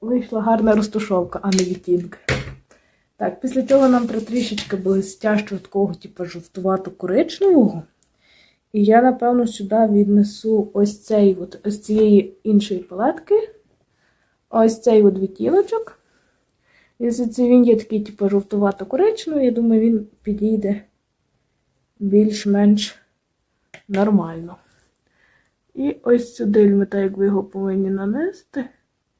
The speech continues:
Да, трохи тут відтінок не такий попадається, як на відео, но нам потрібно не попасти з відтінками, а, власне, розташовка,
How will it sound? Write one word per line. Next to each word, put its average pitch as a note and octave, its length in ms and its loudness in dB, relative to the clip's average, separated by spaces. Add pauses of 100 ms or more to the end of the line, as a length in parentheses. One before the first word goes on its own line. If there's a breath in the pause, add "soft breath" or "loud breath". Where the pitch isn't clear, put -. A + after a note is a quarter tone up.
(560)
Да, G3 260 -6
трохи A#3+ 340 -8
тут G#3+ 140 -6
відтінок A3 480 -4
не G#3 140 -2
такий F3 440 -14
попадається, D4 800 -2
як E4 100 -4
на E4 160 2
відео, E4+ 360 2
но C4 360 -2 (1300)
нам B3+ 280 -4
потрібно A#3 640 0 (220)
не A3 240 2
попасти G#3 520 -2
з F#3 80 -6
відтінками, F4+ 640 0
а, B3 160 0
власне, A3+ 480 -2
розташовка, A#3+ 840 -8